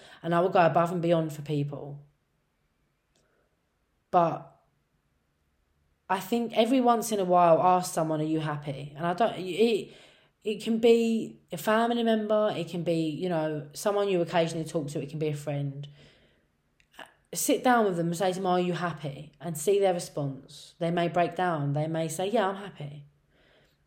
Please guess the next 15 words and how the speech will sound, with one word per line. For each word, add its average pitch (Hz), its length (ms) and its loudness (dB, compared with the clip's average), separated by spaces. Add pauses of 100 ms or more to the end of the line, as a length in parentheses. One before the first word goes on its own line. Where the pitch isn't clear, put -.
(100)
And 214 100 2
embrace 240 400 2
that, 143 220 -4
enjoy 185 360 0
that. 147 320 -4
And 202 140 0
if 220 140 2
they 254 120 6
say, 214 260 2
"No, 196 160 2
I'm 175 160 0
not," 156 480 -2
figure 214 340 2
out 202 180 4
why. 151 440 0